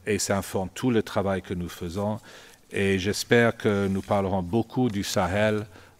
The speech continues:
euh, au, au cop vingt-cinq, euh, euh, à Madrid. Euh, voilà, je vous remercie.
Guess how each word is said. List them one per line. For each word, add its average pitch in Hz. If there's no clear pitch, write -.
euh, 90
au, 87
au 92
cop -
vingt-cinq, 95
euh, 82
euh, 87
à 85
Madrid. 73
Euh, -
voilà, 80
je 95
vous 92
remercie. 82